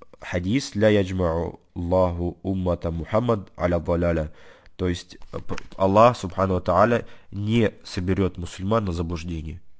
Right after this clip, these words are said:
То есть подавляющее большинство мусульман не могут заблуждаться. И поэтому в шариате иджма,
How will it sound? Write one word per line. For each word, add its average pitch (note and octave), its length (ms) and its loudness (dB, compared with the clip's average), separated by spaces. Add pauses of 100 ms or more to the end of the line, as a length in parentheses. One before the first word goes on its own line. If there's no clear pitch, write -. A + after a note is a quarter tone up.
(480)
То - 80 -10
есть - 200 -8
подавляющее G2+ 540 4
большинство F#2 440 -4
мусульман G#2 380 2
не G2 60 2
могут F#2+ 240 4
заблуждаться. E2 560 -6 (1700)
И F#2 60 -4
поэтому D#3 520 2 (240)
в - 40 -12
шариате G#2 540 2
иджма, G2 520 0